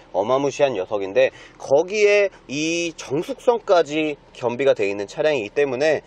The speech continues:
디젤 차량의 매력을 느끼지 않나 라는 생각이 드네요. 이 차량 이제 옵션 간단하게 설명드릴 건데요.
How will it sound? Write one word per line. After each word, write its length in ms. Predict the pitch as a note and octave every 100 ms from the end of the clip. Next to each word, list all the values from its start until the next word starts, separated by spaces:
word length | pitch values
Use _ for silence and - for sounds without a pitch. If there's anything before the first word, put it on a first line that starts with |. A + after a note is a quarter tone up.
| -
디젤 260 | G2 A2
차량의 320 | - A2+ G2+ F2+
매력을 320 | E2+ F#2 F#2+
느끼지 320 | F2 - F#2+
않나 360 | F2 F2+ F2 -
라는 160 | F2+ F2
생각이 280 | G#2 F#2+
드네요. 400 | E2+ G2+ F2+ D#2+ - _ - - - - - B2
이 40 |
차량 240 | F3 F3+
이제 160 | D3 D3
옵션 420 | A#2+ C3 - A3+
간단하게 300 | F#3+ D#3+ D#3
설명드릴 440 | D3+ F3 F#3+ A2+ F#2+
건데요. 380 | F#2+ G2+ C3+